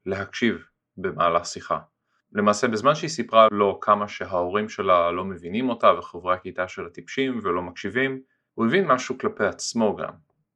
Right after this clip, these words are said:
משהו בהתנהלות של האחיינית בת שלוש עשרה הזאת נראתה לו מאוד מאוד מוכרת.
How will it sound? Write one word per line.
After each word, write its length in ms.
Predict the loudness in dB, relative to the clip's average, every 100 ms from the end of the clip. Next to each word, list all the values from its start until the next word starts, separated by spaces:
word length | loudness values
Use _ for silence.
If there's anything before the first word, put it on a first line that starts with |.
| -14
משהו 180 | -8 -4
בהתנהלות 680 | -2 -2 -2 -2 -2 -4 -6
של 160 | -6 -6
האחיינית 420 | -6 -8 -10 -4
בת 140 | -4
שלוש 300 | -2 -4 -4
עשרה 280 | -8 -8 -6
הזאת 380 | -6 -8 -10 _ _
נראתה 320 | -8 -2 0
לו 80 | 0
מאוד 380 | -2 -4 0 0
מאוד 220 | 0 -8
מוכרת. 500 | -10 -8 -6 -6 -8